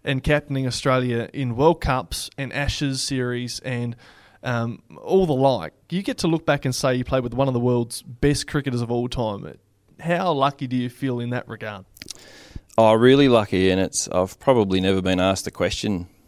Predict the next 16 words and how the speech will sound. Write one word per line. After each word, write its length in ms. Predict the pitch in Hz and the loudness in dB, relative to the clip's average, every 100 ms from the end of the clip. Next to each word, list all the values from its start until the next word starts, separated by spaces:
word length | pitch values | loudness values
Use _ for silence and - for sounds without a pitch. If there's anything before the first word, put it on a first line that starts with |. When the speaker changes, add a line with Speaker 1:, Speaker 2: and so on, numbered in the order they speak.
| - | -10
Speaker 2:
before. 500 | 87 - 117 131 101 | -8 -2 2 2 4
Um, 380 | 101 98 92 87 _ _ _ _ _ - - - - | 4 2 0 -8 _ _ _ _ _ -20 -20 -18 -6
a 60 | 113 | 2
real 160 | 151 | 2
privilege, 380 | 131 120 147 110 | 6 6 6 4
and 80 | 110 | 6
I, 100 | 110 | 6
I 440 | 117 131 - 95 113 | 8 6 4 4 4
often 500 | 151 135 101 90 - - 87 | 4 2 0 -2 -6 -18 -12
refer 400 | 95 92 107 104 | -8 -6 2 2
back 260 | 87 92 - | 2 -2 -4
to 100 | 92 | -6
the 100 | 80 | -6
experience, 600 | 71 - 71 104 67 - | -6 -8 -4 -4 -4 -8
I 100 | 85 | -8
guess. 400 | 69 71 - | -6 -6 -8